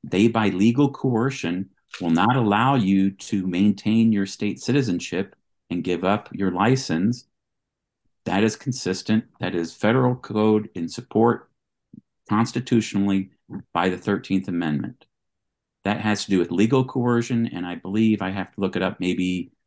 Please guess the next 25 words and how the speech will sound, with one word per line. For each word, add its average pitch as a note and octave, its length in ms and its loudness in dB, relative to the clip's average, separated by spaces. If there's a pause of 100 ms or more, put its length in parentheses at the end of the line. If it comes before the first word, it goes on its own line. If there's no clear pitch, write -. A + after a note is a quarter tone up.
(240)
uh, E2 420 -2
violent F#2+ 440 2
coercion. E2 640 -4 (440)
And E2 180 -4
then F#2 400 0 (640)
there F#2+ 120 2
was F2+ 200 -2
a D#2+ 40 -4
ruling B2+ 480 4
in F#2 120 2
nineteen A2 580 0
ninety-nine G#2 720 0 (240)
where F#2+ 140 -10
there F#2+ 180 -4
was F#2 380 -6 (300)
psychological A2 1000 0
coercion, G#2 680 0
that F2 200 -6
some, E2+ 520 -6
some, D#2+ 240 -4 (240)
some F2 260 -8
people G2 380 -2
that F#2+ 220 -4
had F2 400 -10
some E2 320 -6